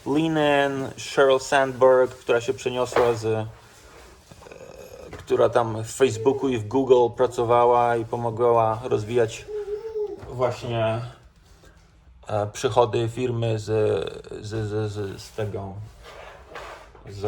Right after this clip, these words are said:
promocji i z promowania w internecie.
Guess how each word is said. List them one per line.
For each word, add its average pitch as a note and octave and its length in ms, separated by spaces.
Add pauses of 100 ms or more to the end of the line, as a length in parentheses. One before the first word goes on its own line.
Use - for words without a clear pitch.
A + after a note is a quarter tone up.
(1500)
promocji B2 920
i A2 60
z - 40
promowania A2+ 560
w A2 60
internecie. B2 880